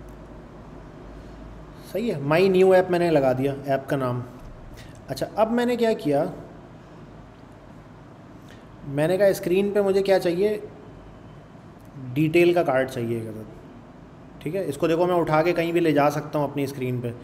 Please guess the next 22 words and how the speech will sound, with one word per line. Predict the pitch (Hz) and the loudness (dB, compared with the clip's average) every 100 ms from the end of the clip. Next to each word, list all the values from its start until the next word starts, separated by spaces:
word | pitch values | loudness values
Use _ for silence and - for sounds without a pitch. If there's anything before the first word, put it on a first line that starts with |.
| - - - | -18 -20 -12
मैंने | 139 165 | -4 0
कहा | 190 196 | 4 4
स्क्रीन | 190 175 196 | 4 0 2
पे | 185 | 2
यहाँ | 165 156 165 | 0 0 0
पर | 165 | 0
ही | 156 | 2
आए | 147 110 110 123 | 0 -2 -8 -6
detail | 123 131 135 | -4 -2 0
का | 131 | 0
कार्ड। | 120 110 113 - - - | -2 -6 -10 -14 -20 -14
अच्छा, | 127 165 | -6 -4
इसके | 160 160 202 | -4 -2 2
एक | 185 185 | 2 4
side | 185 185 | 2 4
पे | 190 | 2
मैं | 185 | 0
chart | 185 135 147 | 2 4 4
भी | 156 | 2
दिखाना | 165 156 151 | 2 2 2
चाहता | 156 143 143 | 2 0 -2
हूँ। | 135 | -8